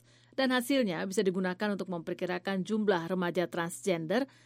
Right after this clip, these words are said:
atau yang mengaku tidak termasuk gender laki-laki atau perempuan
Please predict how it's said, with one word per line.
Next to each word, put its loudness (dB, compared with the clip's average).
atau 2
yang 6
mengaku 2
tidak 0
termasuk -2
gender 2
laki-laki -2
atau -6
perempuan 4